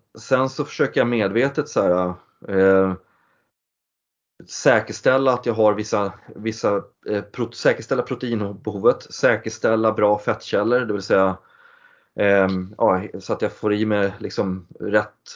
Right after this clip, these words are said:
fettsammansättning inom ramen för det. Eh, och sen så inför att, att, åtminstone inte, eh, slarvar med, med maten inför riktigt hårda pass då.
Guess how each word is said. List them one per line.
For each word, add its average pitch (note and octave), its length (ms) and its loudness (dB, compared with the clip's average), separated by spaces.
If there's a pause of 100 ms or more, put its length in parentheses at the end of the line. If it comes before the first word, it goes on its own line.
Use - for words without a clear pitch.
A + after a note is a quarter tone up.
fettsammansättning G#2+ 1000 -2
inom G2+ 200 -2
ramen B2 320 2
för G#2+ 100 -6
det. F#2 160 0 (960)
Eh, G2 440 4
och A#2 220 -4
sen G#2 200 2
så G#2+ 140 -4
inför G2+ 640 2
att, G2+ 180 -8
att, F#2+ 120 -6 (300)
åtminstone A2 640 -2
inte, G2+ 360 4 (520)
eh, G2 100 -4
slarvar A#2 760 2
med, A2+ 480 -2
med G#2+ 160 0
maten F#2+ 480 0
inför G#2 640 4
riktigt F#2 380 -8
hårda F2+ 240 0
pass - 340 -4
då. - 140 -20